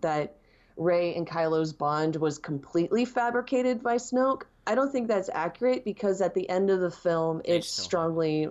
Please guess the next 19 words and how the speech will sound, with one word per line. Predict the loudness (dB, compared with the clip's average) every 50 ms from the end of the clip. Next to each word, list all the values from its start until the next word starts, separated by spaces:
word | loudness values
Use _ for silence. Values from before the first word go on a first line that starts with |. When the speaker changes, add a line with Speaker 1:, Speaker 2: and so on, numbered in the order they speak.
| -4 -2
Speaker 1:
yeah, | 0 0 2 2
they | 2 0
still | 0 0 0 -2 0
have | 0 0 -2 0
their | -2 -2
bond. | 0 0 0 0 0 -2 0 0
It's | 0 0 0 -2
strongly | -4 -6 -4 -2 0 2 2 2 2 2 0 0 0
implied | -2 -2 -2 0 0 2 0 0 0
that | 0 -2 -2 -4 -4
Kylo | -2 0 0 0 0 0 -2
and | -2
Rey | 0 0 0 2
are | 2 2
looking | 2 2 0 0 -2 -4 -4 -4
at | -6 -6 -6 -6
each | -6 -4 -2
other | -2 0 2 2 2 0
again. | 0 0 0 0 2 2 0 0 -2